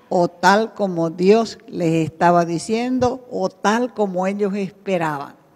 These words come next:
¿Qué tal si termina el arca Noé y no llueve?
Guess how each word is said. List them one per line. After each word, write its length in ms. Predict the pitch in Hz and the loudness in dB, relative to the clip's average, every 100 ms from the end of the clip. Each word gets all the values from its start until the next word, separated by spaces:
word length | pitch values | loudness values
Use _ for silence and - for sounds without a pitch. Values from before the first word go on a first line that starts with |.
| _ _ _ _ _ _ _ _ _ _ _ _ _ _ _ _ _ _ | _ _ _ _ _ _ _ _ _ _ _ _ _ _ _ _ _ _
¿Qué 160 | 349 392 | 2 2
tal 500 | - 330 320 269 - - - _ _ _ _ _ _ _ _ _ _ _ | 4 4 4 0 -8 -20 -20 _ _ _ _ _ _ _ _ _ _ _
si 240 | - - 226 | -8 0 4
termina 480 | 240 226 254 285 269 | 6 8 8 8 8
el 100 | 240 | 6
arca 360 | 254 254 240 | 4 2 0
Noé 440 | 220 196 202 285 311 _ _ _ _ _ - | 0 0 0 -2 -6 _ _ _ _ _ -4
y 100 | 190 | 2
no 160 | 220 | 4
llueve? 500 | 220 196 180 147 - | 6 6 4 2 -8